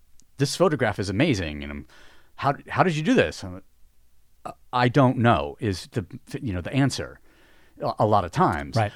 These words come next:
Speaker 1: But it's just, it's always being, like, I,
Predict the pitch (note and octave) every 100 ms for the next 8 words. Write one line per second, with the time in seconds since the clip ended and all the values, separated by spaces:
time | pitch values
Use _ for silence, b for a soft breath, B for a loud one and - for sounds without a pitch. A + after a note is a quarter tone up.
0 | - D3 C#3 - - D#3 - - C#3+ B2+
1 | - - - B2+ D#3+ D3+ D3 - - B2
2 | B2 A#2+ A2+ G#2+ G2+ _ _ _ _ -
3 | - _ _ - - _ A#2 G#2+ - _
4 | - - - -